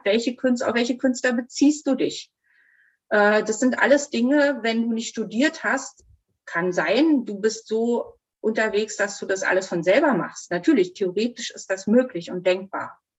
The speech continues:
Aber machst du das wirklich und hast du dieses Umfeld, das kritisch mit deiner Arbeit auch ist? Hast du das? Ja, das ist die Frage. Ich meine, äh, Vincent van Gogh hat's auch gemacht, ja. Aber, äh,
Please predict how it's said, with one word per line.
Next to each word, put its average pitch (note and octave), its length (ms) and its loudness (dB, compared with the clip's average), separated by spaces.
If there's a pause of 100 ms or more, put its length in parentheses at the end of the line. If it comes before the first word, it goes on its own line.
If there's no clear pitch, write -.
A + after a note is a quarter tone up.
(160)
Aber G3+ 220 4
machst G3+ 280 -4
du G#3+ 60 -14
das G3+ 200 -4
wirklich G#3 360 -4
und G3 220 -6
hast D4+ 240 0
du C4+ 80 4
dieses G#3 260 -2
Umfeld, A#3 720 2 (400)
das G#3+ 180 -2
kritisch B3 480 4
mit B3+ 200 0
deiner F#3+ 280 2
Arbeit E3+ 380 -2
auch - 140 -12
ist? - 400 -4 (1080)
Hast - 300 -2
du G#3 80 0
das? E3+ 340 -4
Ja, F#3+ 160 2
das C#4+ 200 2
ist D#4 160 -2
die D4 100 4
Frage. D#3+ 520 -2
Ich - 120 -10
meine, A#3+ 400 2 (160)
äh, A3+ 400 2
Vincent C#4 400 0
van C4+ 160 2
Gogh B3+ 260 0 (540)
hat's - 400 -8
auch A3+ 240 2
gemacht, D#3+ 520 -6 (120)
ja. G#3+ 340 -2 (600)
Aber, A3 480 4
äh, - 140 -2